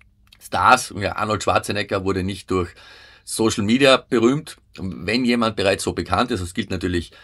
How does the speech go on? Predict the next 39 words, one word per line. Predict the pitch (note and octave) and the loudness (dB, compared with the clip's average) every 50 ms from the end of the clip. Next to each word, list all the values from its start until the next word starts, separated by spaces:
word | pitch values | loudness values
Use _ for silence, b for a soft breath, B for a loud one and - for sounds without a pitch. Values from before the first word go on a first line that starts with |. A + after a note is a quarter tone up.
| B B B B B B - | B B B B B B -2
äquivalent | G#2 A2+ A#2 - - G2 G2 F#2+ F#2 G#2 A2 A2 - | -2 -2 -2 -2 -2 0 2 2 2 0 -2 -2 -4
genauso | G2+ F#2+ F2 E2+ F2+ F#2+ - G2 | -2 0 2 2 0 0 -2 -4
für | F2 - F2+ F2 E2 - _ _ _ _ | -4 0 0 0 0 -2 _ _ _ _
viele, | _ - G2 F#2 F2+ F2+ E2 D2+ - _ _ - | _ -10 -8 -4 -2 -2 -2 -2 -6 _ _ -10
äh, | - D#2+ D#2 D#2+ D#2+ - - _ | -6 -4 -4 -4 -4 -8 -12 _
oder | - E2 F2 - | -8 -8 -6 -6
eigentlich | - G2 F#2 E2+ | -4 -4 -4 -4
für, | - F2+ - | -4 -6 -2
für | - G2 D#2+ | -2 -2 -2
alle | C#2+ F#2 F#2+ F#2 F2 | 0 0 0 0 -2
wirklich, | F#2 F2+ - F2 - - | -2 -6 -6 -10 -12 -10
äh, | - C#2+ D#2+ D#2 - _ _ | -8 -8 -8 -8 -10 _ _
prominenten | - - E2+ E2+ F2 F2+ G#2+ A#2 A#2 A2+ - A#2+ G#2 G2 F2 | -12 -8 -6 -4 -2 0 2 2 0 0 -2 -4 -6 -6 -6
Künstler, | - B2+ B2 A2+ - - A2 G2 F#2 | -4 -4 -4 -4 -4 -4 -2 -2 -2
Politiker, | F#2+ G2 A#2 B2 - - - - - G2 | -2 -2 -4 -4 -4 -4 -8 -4 -4 -4
Sportler | F#2 - - F#2+ A2+ B2 B2 A2+ | -4 0 2 2 2 2 0 -4
und | A2+ A#2 - | -4 -4 -4
so | A2+ | -4
weiter, | G2+ F#2+ G#2 - A#2+ G#2+ B B B B B B B B B B _ _ _ _ _ _ _ - | -2 -2 0 2 2 0 B B B B B B B B B B _ _ _ _ _ _ _ -2
dann | - A2+ - | -2 0 0
tut | D3 D#3+ F3+ | 0 0 2
man | E3+ C#3 | 0 0
sich | C3+ C#3+ C3+ | 2 4 2
auch | A#2 G2+ A2 | 2 2 4
wesentlich | A2 A#2+ A#2+ B2 G2+ F#2+ F#2 | 2 2 2 0 -4 -2 0
leichter, | F2+ F2 G#2+ E3 E3 - C#3+ | 0 2 2 0 0 -2 -2
weil | C3 A2+ | -2 -2
das | G#2+ - | -2 -2
Interesse | A#2 G#2 G#2 F#2 F#2+ A2 G#2+ - A2 | -2 -2 -2 0 0 0 -2 -2 -2
bereits | F#2 G#2 F#2+ F#2 F#2 - | 0 0 0 0 0 -4
besteht, | - F2 - - G#2 A#2 - - - - - - | -8 -10 -4 0 0 0 0 0 -4 -16 -10 -8
eine | F#2 G2 G2+ G2+ F#2 | -6 -6 -4 -6 -6
große | F2+ _ - E2+ F#2 G2 A2+ A#2 A#2 G#2+ | -8 _ -4 0 2 2 2 2 0 -4
Followerschaft | - - - F#2+ G#2 G#2+ G#2+ G2+ G2 F#2+ - F#2 F#2+ G2 - - - | -6 -2 0 2 4 4 4 4 2 4 4 2 2 2 -2 -6 -6
auf | D#2 E2 F2+ F2+ - - _ _ _ | -4 -2 -2 -2 -4 -10 _ _ _
Social | - - - G2 F#2 F#2+ F#2+ G#2 G2 | -14 -8 -4 -2 -2 -2 -2 -2 0
Media | A2+ B2 B2 G#2 F2+ | 0 2 2 2 0
zu | - - | 0 -6
versammeln. | - F2 E2+ - D#2+ D#2 D2+ C2+ B1 - | -6 -6 -4 -2 -4 -4 -4 -8 -12 -16